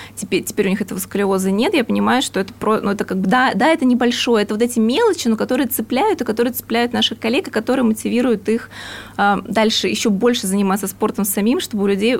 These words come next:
чтобы у детей была возможность, а, и занима-, и,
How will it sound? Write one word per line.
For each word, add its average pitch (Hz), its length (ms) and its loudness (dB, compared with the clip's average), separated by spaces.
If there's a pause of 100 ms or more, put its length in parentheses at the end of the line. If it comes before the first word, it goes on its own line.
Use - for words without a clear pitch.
чтобы 214 280 -2
у - 20 -2
детей 220 340 0
была 226 220 2
возможность, 214 680 0 (420)
а, 202 60 -4
и - 100 -2
занима-, 214 360 2
и, - 80 -10